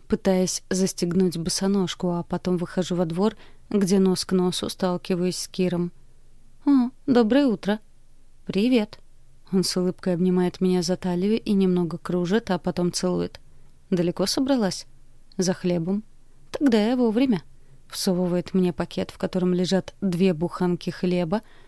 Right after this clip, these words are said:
коробка конфет и жестяная банка с печеньем. «Спасибо. Это мне?» «Угу», отвечает он, зарываясь носом в мои волосы и шумно втягивая запах. «Когда ты уезжаешь?»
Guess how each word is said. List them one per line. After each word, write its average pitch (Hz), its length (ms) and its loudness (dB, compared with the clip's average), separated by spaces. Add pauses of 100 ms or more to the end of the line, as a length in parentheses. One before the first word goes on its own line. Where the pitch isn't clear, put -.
(140)
коробка 233 400 -2
конфет 190 500 -2
и 220 80 4
жестяная 190 540 0
банка 175 400 -2
с - 80 -6
печеньем. 170 640 -2 (920)
«Спасибо. 175 760 -6 (240)
Это 196 200 0
мне?» 202 280 4 (680)
«Угу», 202 500 4 (520)
отвечает 180 540 -2
он, 180 120 0
зарываясь 175 520 -2
носом 180 340 2
в 160 80 -6
мои 175 200 2
волосы 180 440 -4
и 233 40 -2
шумно 190 340 0
втягивая 175 560 -2
запах. 175 480 -4 (760)
«Когда 185 260 2
ты 180 140 -2
уезжаешь?» 180 540 -2